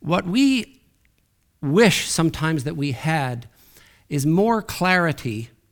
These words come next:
than God is going to give us while we are here. The walk of faith, by definition, means that we don't have the big picture. We don't have complete clarity.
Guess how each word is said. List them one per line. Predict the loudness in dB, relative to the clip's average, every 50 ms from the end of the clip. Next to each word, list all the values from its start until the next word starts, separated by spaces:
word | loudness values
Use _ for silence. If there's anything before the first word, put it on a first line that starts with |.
| _ _ _ _ _ _ _ _ _ _ _ _ _ -6
than | -4 -4 -2 -4
God | -4 -2 0 2 2 2 2 0 -2 -4 -6 -10 -18 _ _ _ _ _ _ _ _ _ _ _ _ _ _ _ _ _ _
is | -4 -2 -2 0 -2 -4 -6 -8 -12 _ _ _ _ _ -8
going | -4 -2 0 0 -2 -2
to | -4 -4
give | -2 -2 -2 -2
us | -2 -4 -2 -4 -4 -6
while | -6 -6 -4 -4 -2 -2 -2 -4
we | -4 -4 -4 -4
are | -4 -6 -6 -6
here. | -6 -6 -6 -6 -6 -8 -12 -16 _ _ -20 -20 -20 -18 _
The | -6 -4
walk | 0 0 2 2 2 2
of | 0 -2 -2
faith, | -2 0 2 2 2 0 0 -4 -12 -16 -20 -20 -20 -20 -20 -20 _ _ _
by | 0 0 2
definition, | 2 2 2 0 2 0 0 0 0 0 0 0 -2 0 2
means | 2 2 2 2 0 0
that | -2 -4 -4
we | -2 -2 -2
don't | 0 0 0 2 2 0 -2
have | -2 2 4 6 6 6 4 2 -2 -4 -8 -12 -16 -18 -20 -20 _
the | -4 -2
big | 0 2 2 0 0 -2 -2
picture. | -2 -2 -2 -4 -10 -10 -10 -12 -14 -18 _ _ -20 -20 -20 _
We | -4 -2 0
don't | 4 4 4 4 4 2
have | 2 2 4 4 4 4 2 0 -2
complete | -2 -2 -2 0 -2 -2 -2 -2 -4 -6
clarity. | -4 0 2 2 2 2 0 -4 -6 -8 -12 -12 -12